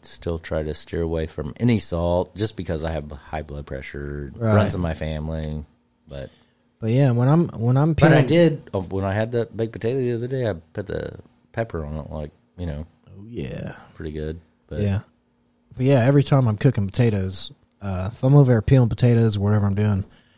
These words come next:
Speaker 2: uh, my five-year-old will run up and be like, "Can we get a couple, can we eat a couple of, uh, little slices of potato?" I'm like, "Yeah, we can do that." So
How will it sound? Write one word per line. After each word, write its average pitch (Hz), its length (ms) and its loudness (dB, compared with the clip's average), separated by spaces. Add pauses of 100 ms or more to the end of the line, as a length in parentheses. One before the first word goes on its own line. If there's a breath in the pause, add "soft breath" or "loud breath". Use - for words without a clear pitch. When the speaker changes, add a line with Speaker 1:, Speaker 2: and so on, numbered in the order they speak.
(440 soft breath)
Speaker 2:
uh, 98 140 -8
my 95 140 -2
five-year-old 107 440 0
will 101 60 -2
run 101 140 2
up 101 180 0
and 95 140 -8
be 92 80 -8
like, 98 320 -10 (960)
"Can 127 80 2
we 147 80 8
get 160 100 6
a 143 40 4
couple, 135 520 -6 (300)
can 113 140 0
we 131 100 4
eat 131 160 2
a 131 40 0
couple 117 760 -6
of, 95 80 -12
uh, 92 300 0 (960)
little 107 200 -14
slices 110 500 -4
of - 80 -10
potato?" 123 320 2
I'm 117 480 -2
like, 87 200 -2 (340)
"Yeah, 131 100 -14
we 147 140 -14
can 147 100 -20
do 98 140 -4
that." 95 320 -2
So 92 300 -4